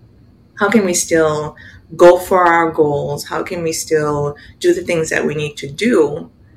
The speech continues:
but still balance it to where we can still put ourselves first? So, like, you have,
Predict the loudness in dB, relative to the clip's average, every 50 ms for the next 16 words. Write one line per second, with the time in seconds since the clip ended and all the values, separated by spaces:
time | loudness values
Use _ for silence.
0 | -20 _ -20 -10 _ 2 2 2 2 2 0 0 0 0 2 2 2 2 2 0
1 | -2 -4 -6 -8 -6 -6 -6 -8 -8 -10 -6 -2 0 2 2 2 0 -2 -4 -6
2 | -10 -8 -10 -10 -8 -8 -4 -4 -4 -4 -4 -6 -8 -6 -4 -4 -4 -4 -6 -8
3 | -10 -10 -12 -12 -14 -18 -16 -12 -12 -12 -10 -10 -12 -14 -14 -16 -20 -20 _ -14
4 | -6 0 2 2 4 2 0 -2 -6 -12 -18 -20 -20 -20 -20 -10 _ -2 -2 -2
5 | 0 2 2 2 4 4 4 2 2 0 -4 -10